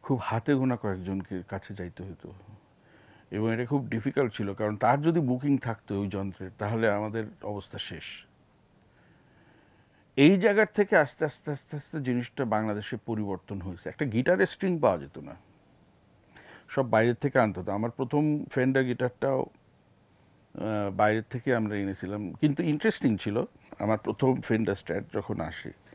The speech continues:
ওইটা হাতে নেওয়ার ব্যাপার এবং এ-, এটা একটা বুঝে,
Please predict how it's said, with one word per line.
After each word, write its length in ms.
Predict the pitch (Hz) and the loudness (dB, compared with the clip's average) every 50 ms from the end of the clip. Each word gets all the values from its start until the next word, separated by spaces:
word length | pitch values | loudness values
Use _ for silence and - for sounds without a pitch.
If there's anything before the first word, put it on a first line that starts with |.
| - - - - - - - - - - | -20 -20 -20 -20 -20 -20 -20 -20 -12 -6
ওইটা 200 | - 113 117 123 | -2 2 4 4
হাতে 320 | 113 107 117 113 - 131 123 | 4 4 2 2 4 2 2
নেওয়ার 280 | 123 123 123 120 117 | 4 4 4 2 4
ব্যাপার 380 | 113 113 110 - - 110 107 107 | 2 2 2 4 4 4 4 4
এবং 500 | 104 104 107 104 104 104 101 98 92 - - - - - - - - | 2 0 0 0 0 -2 -2 -4 -6 -8 -8 -10 -12 -14 -12 -8 -6
এ-, 340 | 101 98 92 - - - | -4 -4 -4 -4 -4 -6
এটা 160 | 110 107 117 113 | -6 -4 -4 -6
একটা 340 | 107 - - 120 117 110 | -6 -2 0 2 2 2
বুঝে, 360 | 98 - 98 110 113 104 110 | 2 0 0 -2 0 0 0